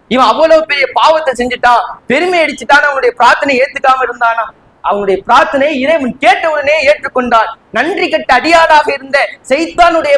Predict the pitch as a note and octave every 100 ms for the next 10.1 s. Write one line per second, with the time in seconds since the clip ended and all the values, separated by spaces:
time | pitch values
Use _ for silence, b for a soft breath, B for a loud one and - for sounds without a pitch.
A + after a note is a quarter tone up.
0 | C#4+ C4 C#4+ C#4 E4 F4+ C#4+ D4+ C#4 D4+
1 | - D#4+ D4 C#4+ C#4 C4+ C#4 C4 - -
2 | G#3+ C4+ A#3 D4+ F4 F4 D4+ D4 B3+ C4+
3 | B3+ B3+ F4+ F#4 D4+ D4 C#4+ C#4 G#3 -
4 | A3+ D#4+ F4 E4 D4+ C#4+ D#4 D4+ C#4+ C#4
5 | B3+ C4+ F#4 F#4 C#4+ B3 _ - C#4+ E4
6 | E4 D#4 C4 A#3+ D4+ E4+ D4 C#4+ C#4+ C#4
7 | C#4 C4 B3 A#3 B3+ F4 C4+ B3+ B3 F#4+
8 | F4+ - _ G#3 A3 A3 G#3 A3+ B3+ C4+
9 | A3 A3+ A#3 A#3 A#3 A3 G#3+ G3+ - G3+
10 | A3